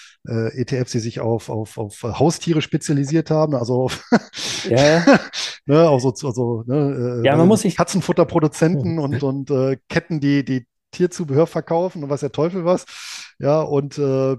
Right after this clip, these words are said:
Speaker 1: bis hin, äh, keine Ahnung, ja, im Cannabis-Bereich und, äh,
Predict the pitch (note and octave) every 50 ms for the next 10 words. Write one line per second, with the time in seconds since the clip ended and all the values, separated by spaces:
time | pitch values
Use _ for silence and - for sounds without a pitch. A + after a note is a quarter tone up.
0 | - _ - C#3+ - - D3+ D3 D3 D3 D3+ C#3+ C#3 C3+ C3+ C3+ C3+ C3+ C3+ -
1 | - C3+ C3+ C3+ C3+ C#3+ D#3 D#3+ C3 G#2+ A#2 B2+ C3 A#2+ B2 B2+ - - C3 B2+
2 | C3 D3+ F3 F3+ E3+ - - E3+ D3+ D#3 E3 F3 F3 F3+ F3+ F3+ E3+ - - D3
3 | C#3 C3 C#3 C#3 C3+ - - C#3 C3 C3 C3 C3 C3